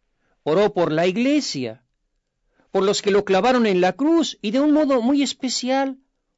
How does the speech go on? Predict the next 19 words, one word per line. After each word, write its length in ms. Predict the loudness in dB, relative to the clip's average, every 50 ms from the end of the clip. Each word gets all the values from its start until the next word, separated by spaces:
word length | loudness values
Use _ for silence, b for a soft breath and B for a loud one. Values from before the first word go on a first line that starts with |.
| _ _
oró 360 | -10 -8 -6 -4 -4 -4 -6 -4
por 280 | -4 -4 -4 -4 -6 -8
Pedro. 580 | _ -12 -12 -10 -10 -10 -10 -10 -10 -12 -14 _ _ _ _ _ _ _ _ _ _ _ _ _ _ _ _ _ _ _ _ _ _ _ _ _ _ _ _ _ _ _ _ _ _ _ _
Ahora, 360 | -4 -2 0 0 0 -2 -4 _ _ _ _ _ -6
tomando 340 | -4 -4 -2 -2 0 0
en 100 | 0 -2
consideración 760 | -2 -2 -4 -4 -4 -6 -4 -4 -4 -4 -4 -6 -6 -4 -4 -2
todo 180 | 0 0 0
lo 140 | 0 0 -2
que 100 | -4 -4
dijo 220 | -6 -4 -4 -6
acerca 480 | -6 -6 -4 -6 -6 -6 -4 -4 -4 -4
de 100 | -4 -4
la 80 | -2 -2
oración, 640 | -2 -2 -4 -4 -6 -4 -2 -2 -2 -2 -6 -10 -14 _ _ _ _ _ _ _ _ _ _ _ _ _ _ _ _ _ _
¿qué 240 | -8 -6 -4 -4 -4
es 120 | -4 -6 -6
la 160 | -6 -6 -6
oración? 580 | -6 -8 -10 -12 -12 -14 -14 -16 -16 -18 -20